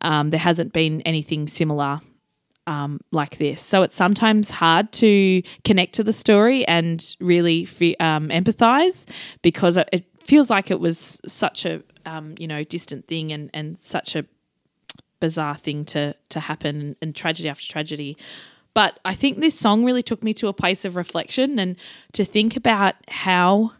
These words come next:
scared those passengers would have been and how they didn't know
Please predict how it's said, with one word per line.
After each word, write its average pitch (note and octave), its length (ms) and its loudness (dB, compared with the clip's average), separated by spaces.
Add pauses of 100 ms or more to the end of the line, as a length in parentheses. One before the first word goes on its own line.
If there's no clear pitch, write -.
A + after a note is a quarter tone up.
(120)
scared D#3+ 840 -4 (360)
those D#3+ 280 0
passengers F3 580 -6
would D#3+ 100 -6
have D#3+ 200 -6
been D3+ 480 -8 (340)
and D#3+ 460 -6 (260)
how F3 320 -4
they F3 160 -2
didn't F#3+ 380 -2
know D#3+ 440 2